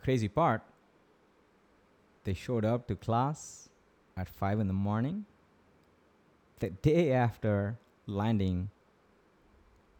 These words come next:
with all their bags. Not even fully unpacked, but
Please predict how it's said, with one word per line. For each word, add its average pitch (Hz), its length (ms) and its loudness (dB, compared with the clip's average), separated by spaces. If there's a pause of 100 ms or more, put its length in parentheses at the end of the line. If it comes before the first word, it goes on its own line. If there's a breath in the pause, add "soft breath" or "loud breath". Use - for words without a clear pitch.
(200)
with 76 180 -6 (420)
all 95 200 -6
their 78 160 -6
bags. 55 600 -14 (840)
Not 95 300 2
even 90 260 0
fully 90 300 -4
unpacked, 95 600 -2 (160)
but 87 240 -6